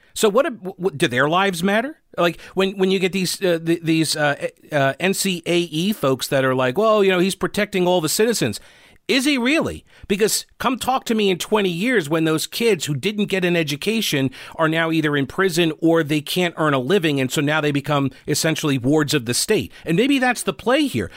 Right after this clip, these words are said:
Put as many people onto the government, uh, dole as possible so you build in a permanent constituency. Now, I'm not a conspiracy theorist or anything,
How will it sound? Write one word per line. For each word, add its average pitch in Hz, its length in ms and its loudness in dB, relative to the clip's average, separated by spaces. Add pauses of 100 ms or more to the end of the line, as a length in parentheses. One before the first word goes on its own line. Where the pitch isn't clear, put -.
(120)
Put 208 140 0
as 147 120 -4
many 180 280 2
people 190 360 0
onto 175 280 0
the 151 80 -2
government, 156 580 0
uh, 139 280 2
dole 151 340 2
as 127 100 -4
possible 120 680 0 (200)
so - 120 0
you 156 160 0
build 160 300 2
in 156 140 2
a 139 60 0
permanent 156 460 0
constituency. 123 880 -2
Now, 131 180 -2
I'm 277 100 2
not 233 100 0
a 160 60 -2
conspiracy 214 680 0
theorist 127 420 0
or 120 120 2
anything, 113 340 0